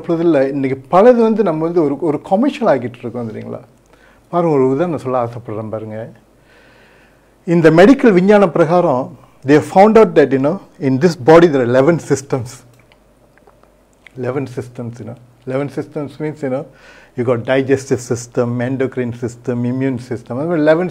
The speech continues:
system. ஆனா actually கூட தான் இருக்கணும் ஆயுர்வேத பிரகாரம். அவங்க பதினோரு சிஸ்டம் என்ன கணிச்சிருக்காங்க தெரியுங்களா? Whether you like it or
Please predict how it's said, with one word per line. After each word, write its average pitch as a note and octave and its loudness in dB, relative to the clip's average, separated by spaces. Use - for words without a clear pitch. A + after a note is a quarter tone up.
system. F3 -6
ஆனா C#3 -2
actually F3+ 0
கூட F#3 4
தான் G3 6
இருக்கணும் D3+ 2
ஆயுர்வேத D3 4
பிரகாரம். C#3 -2
அவங்க A3 4
பதினோரு G#3+ 6
சிஸ்டம் G3+ -6
என்ன C3+ -4
கணிச்சிருக்காங்க C3+ -2
தெரியுங்களா? G#2+ -8
Whether D3 -4
you C3 -2
like D3 -6
it - -16
or B2+ -10